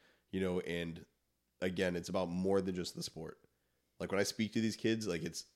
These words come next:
to these kids. I see them. I'm with them. Every single one of them, an individual relationship. That's what it's all about.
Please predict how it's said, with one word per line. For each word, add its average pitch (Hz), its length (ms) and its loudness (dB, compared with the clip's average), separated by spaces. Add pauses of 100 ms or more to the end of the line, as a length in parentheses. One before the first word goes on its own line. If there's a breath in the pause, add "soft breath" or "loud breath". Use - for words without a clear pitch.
(320)
to 107 240 2
these 92 260 -2
kids. - 380 -8 (380)
I - 20 -6
see 101 300 0
them. 76 240 -6 (160)
I'm 87 160 -4
with 90 180 -2
them. 73 220 -12 (720)
Every 107 200 4
single 110 280 4
one 92 140 2
of 80 60 -6
them, 80 220 -10
an 92 100 0
individual 98 440 0
relationship. 82 560 -6 (1040)
That's 90 360 0
what 90 60 -2
it's 85 140 -4
all 78 80 -4
about. 80 260 -10